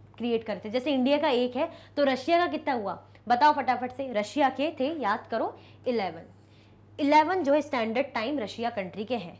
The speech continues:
कितने हैं, इलेवन जो है स्टैंडर्ड टाइम डज रशिया है। ठीक है, आया समझ में,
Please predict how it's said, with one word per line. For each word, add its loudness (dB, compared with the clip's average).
कितने -4
हैं, 2
इलेवन 4
जो 0
है 0
स्टैंडर्ड -8
टाइम -2
डज 0
रशिया 0
है। -8
ठीक -8
है, -10
आया 2
समझ -4
में, -6